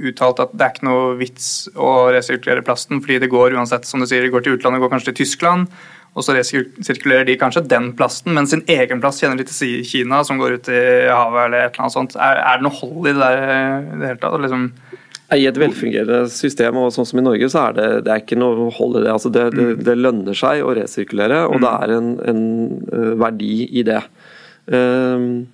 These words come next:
Speaker 2: og, eh, den plasten som blir gjenvunnet, eh, den blir jo brukt i, i, i stor grad i nye produkter. Og det er, sparer jo både klima,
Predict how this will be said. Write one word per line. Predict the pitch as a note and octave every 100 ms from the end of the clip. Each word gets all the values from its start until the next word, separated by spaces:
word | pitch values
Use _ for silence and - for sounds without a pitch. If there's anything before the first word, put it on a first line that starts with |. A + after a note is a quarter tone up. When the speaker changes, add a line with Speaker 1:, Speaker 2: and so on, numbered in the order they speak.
| - - - - - -
Speaker 2:
og, | C3 C3+ C3+ C#3 -
eh, | - C3
den | - C3 B2
plasten | B2 A#2+ - A#2+
som | A#2 A#2+
blir | A2 G#2+ A2+
gjenvunnet, | B2+ A2+ G#2 G#2 B2 A3 A3 - - - -
eh, | C3+ C3 B2+ C3
den | B2 G#2+ F#3+ G#3+
blir | C#3+ A2 A#2
jo |
brukt | A2 - - - -
i, | - A#2+ A2+ A2+ A2+ A#2 A2+ A2+ -
i, | - A2+ A2+
i | A2+
stor | - A2
grad | G#2 G#2
i |
nye | A2+ G2+
produkter. | A2 G2+ - A2 - - - - -
Og | C3
det | D#3+
er, | G3+ B2 A#2
sparer | - C#3 G#2+
jo | A2
både | A2+ G#2 G#2
klima, | - B2 - G#3+